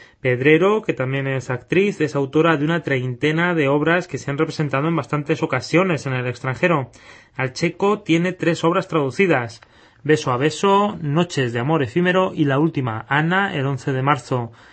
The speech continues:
que se estrena un día antes del coloquio, el domingo día diecisiete, en el Teatro de la Ciudad de Opava, en el noreste del país.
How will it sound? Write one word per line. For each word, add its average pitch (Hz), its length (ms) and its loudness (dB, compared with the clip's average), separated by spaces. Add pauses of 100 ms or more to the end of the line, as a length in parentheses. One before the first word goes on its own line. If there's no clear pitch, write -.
(100)
que 127 120 -6
se 135 100 -4
estrena 175 560 2
un 156 220 -4
día 135 160 0
antes 143 240 -2
del 170 120 0
coloquio, 165 600 0
el 135 100 -6
domingo 123 460 -2
día 135 260 2
diecisiete, 147 720 -4 (300)
en 151 100 -2
el 180 140 0
Teatro 143 460 2
de 156 80 0
la 127 100 0
Ciudad 139 280 -2
de 123 220 0
Opava, 123 560 2
en 151 160 -4
el 175 160 0
noreste 123 420 -2
del 117 120 -2
país. 127 420 -2